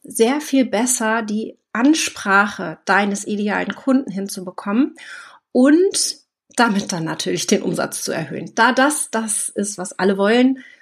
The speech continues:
fange ich damit an <laughs> und zeige auch direkt ein paar Zahlen. Wir haben ein paar Screenshots gemacht in Digistore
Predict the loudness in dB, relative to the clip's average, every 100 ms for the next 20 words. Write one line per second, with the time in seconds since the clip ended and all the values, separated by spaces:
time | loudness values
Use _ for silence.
0 | _ -2 0 0 -2 -2 0 0 0 -2
1 | 0 2 2 0 -2 -10 -10 -8 -6 -2
2 | 0 0 -2 -4 -6 -6 -8 -10 -6 -4
3 | -2 -2 -2 0 0 -4 -20 _ _ -2
4 | 2 2 2 2 4 2 0 0 0 0
5 | -4 -4 0 2 4 4 2 -2 -6 -14
6 | _ _ _ _ _ _ _ _ _ _
7 | -12 2 4 4 0 -4 -4 -2 -2 -4
8 | -4 0 2 0 -2 -4 -4 -2 2 2
9 | 0